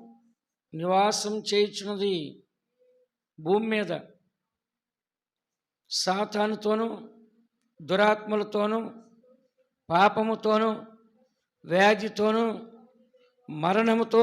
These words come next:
నాశనముతో ఉన్న భూమి మీద మనం ఉన్నాం. దీనికంటే ఘోరమైన స్థలం నరకం, పాతాళం, అగ్నిగుండం ఉంది. అక్కడ చావాలన్నా చావలేము, బ్రతకాలన్నా బ్రతకలేము.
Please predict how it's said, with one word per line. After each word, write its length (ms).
నాశనముతో 680
ఉన్న 160
భూమి 300
మీద 160
మనం 240
ఉన్నాం. 300
దీనికంటే 600
ఘోరమైన 520
స్థలం 420
నరకం, 400
పాతాళం, 560
అగ్నిగుండం 480
ఉంది. 240
అక్కడ 260
చావాలన్నా 560
చావలేము, 580
బ్రతకాలన్నా 640
బ్రతకలేము. 680